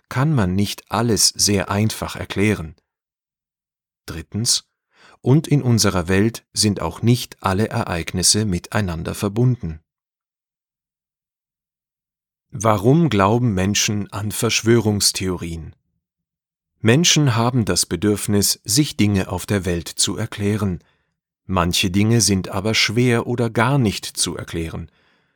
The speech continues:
Zum Beispiel ist die Corona-Krise schwer zu erklären.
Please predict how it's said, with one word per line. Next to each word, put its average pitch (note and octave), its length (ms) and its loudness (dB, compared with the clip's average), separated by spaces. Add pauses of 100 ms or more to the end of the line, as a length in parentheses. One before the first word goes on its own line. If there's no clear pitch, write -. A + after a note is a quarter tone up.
(140)
Zum D3 220 4
Beispiel F#2+ 560 2 (180)
ist - 240 0
die B2+ 60 -2
Corona-Krise A2+ 1000 0
schwer F#2+ 420 0
zu - 200 0
erklären. G2 560 0